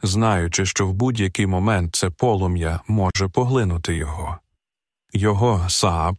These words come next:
був знайдений сьогодні вранці на парковці аеропорту в Ліці», каже Діана. А пан Мос: «Його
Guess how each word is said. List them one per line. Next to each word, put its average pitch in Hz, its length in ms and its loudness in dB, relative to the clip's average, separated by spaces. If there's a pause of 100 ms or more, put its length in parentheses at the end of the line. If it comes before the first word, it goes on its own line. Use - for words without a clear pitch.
(140)
був 104 280 0
знайдений 104 560 2
сьогодні 107 460 0
вранці 107 460 2
на 95 220 0
парковці 107 600 2
аеропорту 104 720 2
в 120 60 -2
Ліці», - 540 -2 (460)
каже 98 300 2
Діана. 85 600 -2 (800)
А 101 140 2
пан 110 220 4
Мос: 90 460 0 (320)
«Його 110 460 2